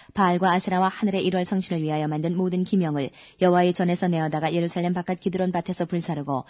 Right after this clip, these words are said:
그 재를 베들로 가져가게 하고 옛적에 유다 왕들을 세워서 유다 모든 고을과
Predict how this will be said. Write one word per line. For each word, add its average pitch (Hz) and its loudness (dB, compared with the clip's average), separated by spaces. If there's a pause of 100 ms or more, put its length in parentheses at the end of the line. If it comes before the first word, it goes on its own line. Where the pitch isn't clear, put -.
(220)
그 190 2
재를 190 0
베들로 180 0
가져가게 156 -4
하고 139 0 (260)
옛적에 180 2
유다 196 2
왕들을 180 0
세워서 156 -2
유다 180 0
모든 175 0
고을과 151 0